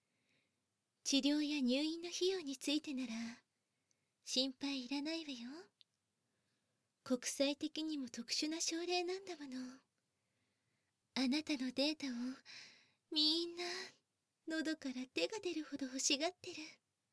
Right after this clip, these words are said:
だから、ね。荷物を取りに帰る必要もないのよ。あなたはもう、この病棟を出ていく必要はない。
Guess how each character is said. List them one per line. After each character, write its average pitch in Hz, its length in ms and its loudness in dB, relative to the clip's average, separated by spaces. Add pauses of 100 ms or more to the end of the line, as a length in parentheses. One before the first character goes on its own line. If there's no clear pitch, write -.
(1500)
だ 262 160 -4
か - 120 -8
ら、 - 1200 -10
ね。 330 320 -8 (1300)
荷 339 160 6
物 359 320 0
を 277 60 0
取 311 200 0
り 349 80 0
に 320 140 -4
帰 302 260 0
る 294 100 -4
必 - 260 -6
要 302 120 -2
も 302 160 -4
な 294 160 0
い 339 80 0
の 311 80 -8
よ。 269 180 -12 (1700)
あ 277 160 2
な 262 160 2
た 311 100 -6
は 294 80 -4
も 240 320 -6
う、 285 260 -10 (600)
こ 262 160 6
の 269 180 2
病 320 200 0
棟 320 240 0
を 320 80 0
出 302 160 0
て 415 180 -8
い 359 60 -8
く - 160 -8
必 240 320 -4
要 285 100 0
は 294 160 -4
な 294 60 -8
い。 269 40 -14